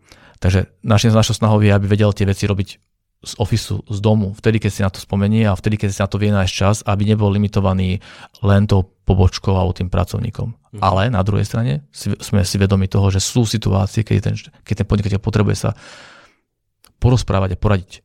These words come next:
Speaker 1: s niekým, že, a, ako to spraviť, alebo respektíve, keď už ide práve o tie individuálne riešenia, že, že nie je to o tom, že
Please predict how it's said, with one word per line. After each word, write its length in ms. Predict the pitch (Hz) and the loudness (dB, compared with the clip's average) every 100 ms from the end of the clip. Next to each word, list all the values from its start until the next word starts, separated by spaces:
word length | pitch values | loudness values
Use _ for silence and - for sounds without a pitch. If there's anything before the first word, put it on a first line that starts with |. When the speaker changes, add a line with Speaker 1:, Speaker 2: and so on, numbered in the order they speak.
| _ _ _ | _ _ _
Speaker 1:
s 140 | - - | -12 -4
niekým, 320 | 98 - 90 | -4 -2 -4
že, 260 | 92 90 - _ _ _ _ | -2 -2 -4 _ _ _ _
a, 160 | 95 - | -6 -4
ako 300 | 117 117 - | -2 -2 -4
to 20 | |
spraviť, 380 | - 95 87 92 | -4 -2 -2 0
alebo 240 | 92 92 | 0 0
respektíve, 400 | 92 - - 90 | -2 -2 -2 0
keď 100 | 101 95 | 0 -2
už 120 | 101 | -2
ide 220 | 101 101 95 - - - | -2 0 0 -2 -16 -10
práve 320 | - 98 98 | 0 2 4
o 80 | 95 | 0
tie 240 | 90 90 90 | -2 -4 -4
individuálne 480 | 104 104 107 95 92 | -2 0 2 2 2
riešenia, 560 | 92 92 - 98 95 113 | 0 0 -2 -4 -4 -4
že, 320 | - - - 120 | -4 -6 -8 -8
že 400 | 110 95 92 107 - - - _ | -6 -4 -4 -6 -12 -20 -20 _
nie 80 | 104 | 2
je 100 | 95 | 4
to 60 | 90 | 2
o 80 | - | 2
tom, 80 | |
že 160 | 87 113 | 0 0